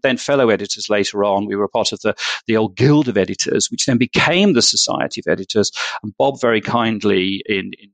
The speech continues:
so was very enthusiastic all, all the way through in supporting, inviting me to join the board. Uh, sort of, uh,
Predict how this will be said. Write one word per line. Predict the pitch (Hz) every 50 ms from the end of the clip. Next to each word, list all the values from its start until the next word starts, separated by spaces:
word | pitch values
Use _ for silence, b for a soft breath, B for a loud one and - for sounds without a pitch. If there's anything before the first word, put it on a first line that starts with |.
| _
so | _ - 104
was | 95 104
very | 110 120 131 120
enthusiastic | 101 98 - - 117 98 - 98 98 101 - - 104 - _
all, | - 120 - - - - -
all | 123 113 110
the | 110
way | 104 101 101
through | - - - - 117 117 110 104
in | 101
supporting, | 101 - - - _ 117 113 110 107 - - 95 92 - B B B B B B B
inviting | - 117 107 123 113 110 - 120
me | 110 104
to | - -
join | 101 - 110 104 98 95
the | 92 92 -
board. | 127 120 110 107 104 104 104 104 101 - - - B B B B B _ _
Uh, | - 104 104 92 92 90 - - - -
sort | - - - -
of, | - - - -
uh, | -